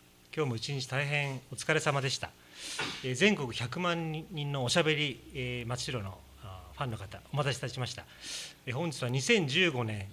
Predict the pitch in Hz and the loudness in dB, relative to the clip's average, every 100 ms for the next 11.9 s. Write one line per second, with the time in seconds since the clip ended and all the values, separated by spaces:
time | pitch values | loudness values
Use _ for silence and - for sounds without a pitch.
0 | - 127 180 196 180 143 113 110 143 147 | -4 0 4 6 6 4 2 0 0 2
1 | 139 131 - - - - - 123 120 131 | 4 2 -2 -20 -20 -16 -6 -2 -2 0
2 | 208 190 135 101 - - - - 123 127 | 4 4 4 -2 -10 -20 -18 -4 0 6
3 | 175 127 147 185 190 165 170 160 156 156 | 6 6 4 6 4 4 2 2 6 8
4 | 170 151 113 95 - 135 151 156 151 139 | 6 6 0 -2 -2 2 2 2 2 0
5 | - 143 107 95 - 117 120 143 - - | 0 0 0 -4 -4 -2 2 0 0 -8
6 | 98 110 107 101 95 - - - - - | -8 -6 -4 -4 -4 -8 -16 -20 -20 -16
7 | - - - - 107 107 - 151 143 151 | -14 -14 -16 -12 -8 -6 0 0 2 0
8 | 127 - 143 120 - - 117 107 104 101 | 0 -2 -2 -4 -8 -10 -8 -6 -6 -8
9 | 98 175 151 117 104 135 127 131 104 - | 0 0 0 -4 -2 -2 -2 -4 -6 -8
10 | - - - - 104 95 110 147 - 156 | -16 -20 -20 -18 -12 -10 -2 -2 0 0
11 | 117 - 110 98 92 95 85 - - | 0 -4 -6 -4 -6 -6 -8 -12 -16